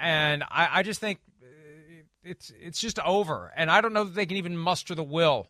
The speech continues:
to give a shit at this point. Seahawks thirty-four, Rams twenty. Too many injuries and too close to winning a Super Bowl to really dig deep and play for pride. All right, Chargers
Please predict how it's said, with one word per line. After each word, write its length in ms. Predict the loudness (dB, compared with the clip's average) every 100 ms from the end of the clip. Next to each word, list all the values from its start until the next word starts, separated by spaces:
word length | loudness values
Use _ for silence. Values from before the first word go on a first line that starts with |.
| _ _ -8
to 80 | -8
give 240 | -2 0
a 60 | 0
shit 360 | -2 -2 -4
at 160 | -6 -6
this 200 | -6 -6
point. 340 | -8 -6 -6 -8
Seahawks 520 | -8 -2 4 4 4
thirty-four, 600 | 2 0 0 -2 2 2 2 -8 _ -2
Rams 360 | 0 0 -2
twenty. 420 | -8 -2 -2 -2 -6 -14 -6
Too 160 | -2 2
many 240 | 2 2
injuries 640 | 2 0 2 2 2 -2 -8 -20 _
and 340 | 2 4 4 2
too 220 | -2 -2
close 400 | 0 4 4 4
to 120 | -2
winning 300 | -2 0 2
a 60 | 0
Super 320 | -2 -2 -2
Bowl 380 | 0 2 2 -2 _ -10
to 140 | -4
really 340 | 2 4 4 2
dig 320 | 2 0 0
deep 340 | 0 0 -2 -12 -12
and 160 | -8 -4
play 220 | 0 0
for 160 | 0 -8
pride. 400 | -2 -2 -2 -4 6
All 120 | 8
right, 180 | 8 4 _ _ _
Chargers 640 | 6 8 8 4 0 -2